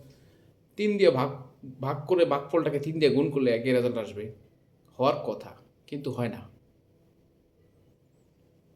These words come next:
মানেটা কি? মানেটা হচ্ছে আপনি যখন একটা সায়েন্টিফিক ক্যালকুলেটর দিয়ে গুণ, প্রথমে ভাগ করবেন, ভাগ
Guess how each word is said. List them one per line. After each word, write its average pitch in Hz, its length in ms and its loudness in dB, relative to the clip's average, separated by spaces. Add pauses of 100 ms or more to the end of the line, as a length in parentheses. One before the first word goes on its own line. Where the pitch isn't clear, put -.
(160)
মানেটা 160 280 0
কি? 101 160 -12 (480)
মানেটা 180 220 4
হচ্ছে 247 380 6
আপনি 208 280 0
যখন 220 560 4 (220)
একটা 170 220 -4
সায়েন্টিফিক 220 480 2
ক্যালকুলেটর 214 380 4
দিয়ে 202 140 2
গুণ, 208 560 0 (200)
প্রথমে 170 240 -2
ভাগ 151 260 -4
করবেন, 220 360 2
ভাগ 127 180 -4